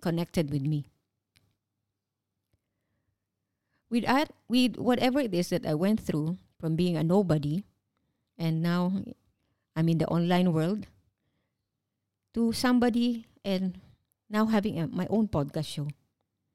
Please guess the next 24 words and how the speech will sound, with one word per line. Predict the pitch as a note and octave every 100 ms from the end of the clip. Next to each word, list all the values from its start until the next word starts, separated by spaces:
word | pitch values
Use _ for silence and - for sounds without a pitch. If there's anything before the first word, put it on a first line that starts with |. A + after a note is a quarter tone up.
| _ _ _ _ _ _ _ _ _ _ -
And | F3 E3+
slowly, | G3+ G#3 G#3+ A#3 A#3 A#3 _ E3+
it | E3
has | D#3+ -
turned | F3 D#3+
into | D#3+ D3+
an | E3
advocacy. | D3+ D3 D#3 E3 - D3+ - _ _ _ _ _ _ _ _ _ _ _ _ _ _ _ _
I | A3+ A#3+
realized | D4 D4 G3 G3 G#3
that | F3+ E3
when | F3+
it | F3
comes | - F#3+ G#3
to | G3
dream, | D#3+ F#3 D#3+ G3 - _ _ _ _
there | F3+ F3
are |
different | F3 F#3 G3+ G3+ G3+
types | F3 D#3+ -
of | - D#3 -
people | D#3 - D3+
and | - F#3
responses, | D#3 - D#3+ D#3 D#3 D3+ -